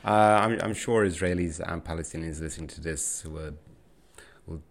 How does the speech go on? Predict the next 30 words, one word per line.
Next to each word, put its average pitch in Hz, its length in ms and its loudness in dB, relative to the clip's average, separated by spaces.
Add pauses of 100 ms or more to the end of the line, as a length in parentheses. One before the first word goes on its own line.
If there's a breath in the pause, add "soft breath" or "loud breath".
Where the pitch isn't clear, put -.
(100)
will 78 120 -8
disagree 80 520 -4
and 76 280 -8
probably 82 340 -6
be 76 120 -6
upset - 480 -4
about 80 300 -4
the 82 60 -10
way 80 160 -4
I 80 240 -4 (140)
speak - 280 -10
about 76 360 -8
their, 69 220 -10 (580)
their, 82 240 -10 (180)
their 82 120 -12
respective 80 380 -8
histories. 78 360 -8
But, 82 240 -10
you 80 80 -6
know, 69 180 -6 (800 loud breath)
we 127 140 6
are 127 140 10
two 87 160 -4
foreign 82 320 -2
guys, 80 520 -4
an 87 80 -6
American 85 440 -4
and 85 100 -4
Irish 85 240 -4
guy. 82 480 -2